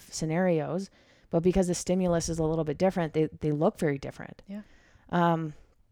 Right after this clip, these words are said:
Speaker 1: and so it just, it, it kind of confirmed what I tell my clients, and that, that is, like, you have to do something for a really, really, really long time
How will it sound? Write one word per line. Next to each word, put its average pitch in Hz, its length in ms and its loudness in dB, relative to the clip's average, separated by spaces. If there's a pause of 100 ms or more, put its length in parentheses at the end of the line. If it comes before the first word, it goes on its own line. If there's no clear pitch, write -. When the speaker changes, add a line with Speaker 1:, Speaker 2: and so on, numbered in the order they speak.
(1000)
Speaker 1:
and 208 100 0
so 233 120 8
it 214 80 8
just, - 280 -4
it, 190 220 0
it 180 180 0
kind 214 240 2
of 202 240 2 (420)
confirmed 208 580 2
what 208 140 6
I 185 100 8
tell 170 220 0
my 165 120 0
clients, 180 520 0
and 160 100 -4
that, 160 240 -2 (160)
that 180 180 6
is, 170 140 4
like, 156 200 0 (380)
you 196 140 2
have 262 200 8
to 294 100 0
do 190 180 0
something 185 280 -2
for 165 240 -4
a 147 180 -4
really, 175 320 6
really, 165 340 2
really 160 320 2
long 151 340 -2
time 151 440 -4